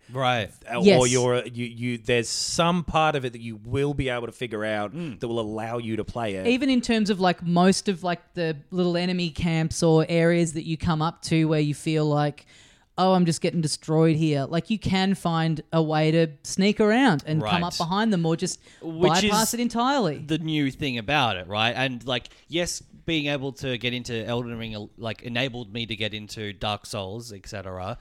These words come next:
Speaker 3: Mm.
Speaker 1: But when I was trying to play Bloodborne initially and the Demon Souls remake,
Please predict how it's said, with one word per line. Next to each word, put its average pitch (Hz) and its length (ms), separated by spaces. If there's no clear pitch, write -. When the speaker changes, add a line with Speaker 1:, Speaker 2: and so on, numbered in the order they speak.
Speaker 3:
Mm. 165 240
Speaker 1:
But 127 340
when 147 240
I 175 100
was 175 160
trying 175 280
to 165 100
play 165 640
Bloodborne 151 480
initially 165 720
and 110 260
the 117 80
Demon 135 340
Souls 135 600
remake, 127 680